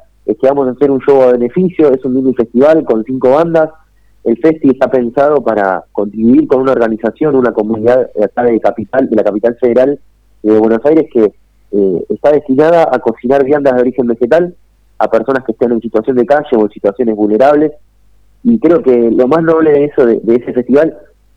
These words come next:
es que toda la plata, inclu-, las ganancias nuestras, de todas las bandas, y las ganancias del local, que, o sea, de, de, de Palermo Group, que me parece un gran gesto,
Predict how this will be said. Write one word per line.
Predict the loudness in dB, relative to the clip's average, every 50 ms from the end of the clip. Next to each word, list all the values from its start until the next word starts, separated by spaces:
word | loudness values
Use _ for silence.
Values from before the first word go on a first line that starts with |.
| _ _
es | 0 0 0 -2 -6 -14 -20 _ _ _ _
que | 0 0
toda | 2 2 2 2 4 4
la | 2 2 2
plata, | 2 0 2 2 2 0 0 -2 -4 -10 -10
inclu-, | -8 -8 -8 -6 -6 -6 -2
las | 0 0 0
ganancias | 0 0 0 0 0 0 -2 -2
nuestras, | 0 0 0 0 0 0 0 0 0 2
de | 0 0
todas | 2 2 2 2
las | 2 2
bandas, | 2 0 0 0 0 -2 -2 -4 -8 _ _ _ _ _
y | 0
las | 0 2
ganancias | 2 0 0 -2 -2 -2 -2 0
del | 2 2 2
local, | 2 2 2 0 0 0 0 -4 -4 -2
que, | -2 -2 -2 -2 _ -8 -8
o | -6 -2
sea, | -2 0
de, | 0 0 0 0
de, | 0 0 -2 0 -2
de | -2 0
Palermo | 2 0 0 0 0 -2 0
Group, | 0 0 0 -2
que | -4 -4
me | -2
parece | -2 -4 -6 -6 -10
un | -6 0
gran | 0 0 0
gesto, | 0 -4 -2 -2 -2 -2